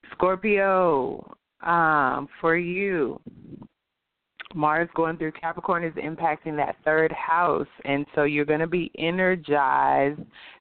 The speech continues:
to be emotionally satisfied, okay, and stimulated. Um, mental energy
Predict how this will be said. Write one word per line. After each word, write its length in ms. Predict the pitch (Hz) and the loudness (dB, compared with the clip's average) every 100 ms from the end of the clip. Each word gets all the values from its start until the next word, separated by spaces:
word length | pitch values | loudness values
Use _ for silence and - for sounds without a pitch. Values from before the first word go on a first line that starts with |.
| - | -8
to 60 | 151 | -2
be 280 | 147 90 147 | -2 0 -2
emotionally 840 | 151 143 151 - 139 139 135 135 - - | 0 0 0 -2 -2 2 2 2 0 0
satisfied, 840 | 127 139 139 - 131 123 - - - | 0 2 0 -2 -2 0 -2 -4 -4
okay, 400 | 123 - 131 131 | -4 0 0 0
and 120 | 131 - | -2 -4
stimulated. 800 | 147 147 143 135 131 131 120 - - - | -2 0 2 2 2 -2 -4 -8 -16 -10
Um, 280 | 131 127 135 | -4 -4 -2
mental 360 | 147 156 - 151 | 0 0 0 -2
energy 640 | 151 160 165 151 165 160 | 0 -2 -2 -4 -4 -4